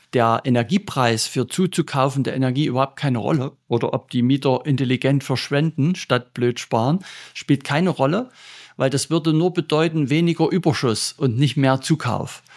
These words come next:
Und wir haben ja viele Gebäude, auch im Monitoring, nur mal ein Beispiel, in, in, in Bayern ein fünf Wohneinheiten-Gebäude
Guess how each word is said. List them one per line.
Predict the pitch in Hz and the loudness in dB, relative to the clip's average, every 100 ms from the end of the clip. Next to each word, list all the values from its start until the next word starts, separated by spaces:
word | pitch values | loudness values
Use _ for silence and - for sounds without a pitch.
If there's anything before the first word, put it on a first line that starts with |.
| - - - - | -20 -20 -16 -4
Und | 127 | 0
wir | 131 | 2
haben | 156 | 2
ja | 151 | 0
viele | - 196 190 | 0 0 0
Gebäude, | 180 120 135 156 156 151 - | 0 0 0 0 0 -2 0
auch | 127 123 | -2 0
im | |
Monitoring, | 120 147 165 - 156 143 | 2 2 2 0 0 2
nur | 135 | 2
mal | 127 | 0
ein | 120 117 | 0 0
Beispiel, | 127 135 143 - 139 127 | 2 0 -2 -2 0 0
in, | 120 113 | 0 -2
in, | - 113 113 | -4 -6 -6
in | - 117 | -6 -2
Bayern | 123 156 156 147 | 0 2 2 2
ein | 123 120 | 0 -2
fünf | - 175 185 - - - | 0 0 0 -4 -12 -4
Wohneinheiten-Gebäude | 135 175 139 139 139 143 131 127 110 123 139 135 131 | 0 2 0 0 0 0 0 -2 0 0 2 2 0